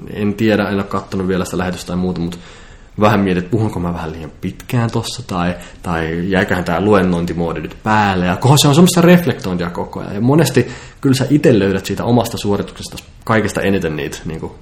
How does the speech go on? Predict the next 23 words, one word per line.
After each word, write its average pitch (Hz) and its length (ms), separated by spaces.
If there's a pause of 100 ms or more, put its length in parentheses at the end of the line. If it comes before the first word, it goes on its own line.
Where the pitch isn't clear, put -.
(260)
tai 104 100
ainakin 117 280
sen 110 120
pitäisi 107 300
olla 87 100
niin, 87 120
että 87 180
sä 113 40
löydät, 101 240
sä 92 80
tiedät, 107 400
missä 90 200
sä 87 120
onnistut, 90 360
missä 85 180
sä 87 100
et 90 220
onnistunut. - 460 (440)
Ja 80 260 (380)
mä 104 140
oon 107 120
aika 98 200
myös, 95 360